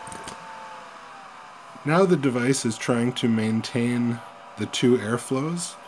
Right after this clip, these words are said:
So I've asked it to, uh, maintain about, uh, one and a half times the airflow in the secondary as, as in the primary. And both of them know how to compensate for restriction,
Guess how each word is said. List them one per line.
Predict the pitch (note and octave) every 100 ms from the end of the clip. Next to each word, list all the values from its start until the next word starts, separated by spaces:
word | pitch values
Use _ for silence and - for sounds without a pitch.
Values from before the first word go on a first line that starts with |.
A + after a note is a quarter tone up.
| - - - - -
So | - A2
I've | A2
asked | A#2 B2+ -
it | A2+ -
to, | A2+ G2+ F2+ -
uh, | F#2+ F2+
maintain | G2 G2+ G#2 A2+ G#2
about, | G2 F#2+ F#2 F#2 -
uh, | - F2+ F2+ F2+ - - - - - - - -
one | G#2+ A2 A#2+
and | G#2+
a | F#2
half | G#2 G2+ G#2
times | - G#2 G2 F#2+
the | -
airflow | F2+ G2 F#2+ - G#2 F#2+
in | F#2
the |
secondary | F#2 - G#2 B2+ G#2+ G#2 G#2+ A2 A2+ - -
as, | F#2+ F#2+ - -
as | F#2+ G2+
in | F2+
the | E2+
primary. | - G2+ A2 B2 D#3 - - - - - - - - - - - -
And | A#2 A#2 A2+ A2
both | C#3+ D#3
of | D#3 B2
them | A2+ A2+
know | A2+ A#2
how | A#2+ G#2+
to | - G#2 G2+
compensate | - A#2 A2 A2+ A2+ G#2 G2+
for | - G#2
restriction, | G2 - - G#2 - A2 G#2+